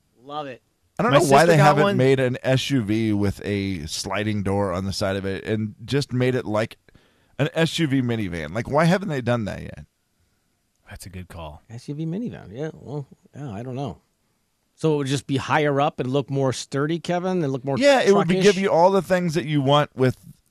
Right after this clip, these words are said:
Speaker 2: the S U V. Like, that's
Speaker 1: Well, and
Speaker 2: everybody,
Speaker 1: four-wheel
Speaker 2: I get
Speaker 1: drive instead of front-wheel drive, right? Or
Speaker 2: Yes,
Speaker 1: all-wheel
Speaker 2: and
Speaker 1: drive.
Speaker 2: everything that you want from the S U V,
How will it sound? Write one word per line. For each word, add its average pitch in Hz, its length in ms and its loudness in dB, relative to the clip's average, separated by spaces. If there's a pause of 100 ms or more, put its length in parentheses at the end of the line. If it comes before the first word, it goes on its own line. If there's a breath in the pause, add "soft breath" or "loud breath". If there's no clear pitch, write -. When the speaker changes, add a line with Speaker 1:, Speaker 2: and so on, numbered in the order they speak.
Speaker 2:
the 120 140 -2
S 127 220 0
U 113 100 0
V. 90 280 -2
Like, 90 220 -8
that's 110 120 -4
Speaker 1:
Well, 170 200 2
and 180 80 -4
Speaker 2:
everybody, 165 380 2
Speaker 1:
four-wheel 190 180 2
Speaker 2:
I 165 40 4
get 139 40 -4
Speaker 1:
drive 151 260 2
instead 147 240 -2
of 120 60 -6
front-wheel 117 400 -4
drive, 87 260 -8
right? 120 220 -2
Or - 60 0
Speaker 2:
Yes, 240 220 4 (120)
Speaker 1:
all-wheel 117 140 0
Speaker 2:
and 139 80 -2
Speaker 1:
drive. - 120 -2
Speaker 2:
everything 196 420 2
that 175 100 0
you 160 200 0
want 139 540 2 (140)
from 131 540 2 (200)
the 117 180 -2
S 131 220 0
U 127 100 0
V, 107 400 -2